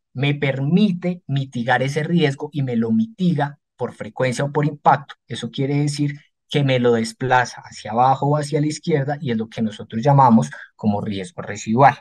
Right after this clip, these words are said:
¿Listo? Lo que quedó después de la mitigación del control. Esa es la diferencia del mapa de calor.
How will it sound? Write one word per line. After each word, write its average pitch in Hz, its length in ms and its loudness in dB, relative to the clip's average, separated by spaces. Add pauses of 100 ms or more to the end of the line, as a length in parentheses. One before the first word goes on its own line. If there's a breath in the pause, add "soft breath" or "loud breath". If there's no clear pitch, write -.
(120)
¿Listo? 143 340 -4
Lo 143 300 6
que 143 160 -4
quedó 131 320 4
después 110 420 -4
de 107 80 -4
la 110 80 2
mitigación 107 580 -2
del - 140 -16
control. - 400 -8 (640 soft breath)
Esa 123 240 -2
es 131 60 -2
la 127 80 0
diferencia 110 480 -4
del 104 80 -4
mapa 95 280 -4
de 95 100 -4
calor. - 280 -10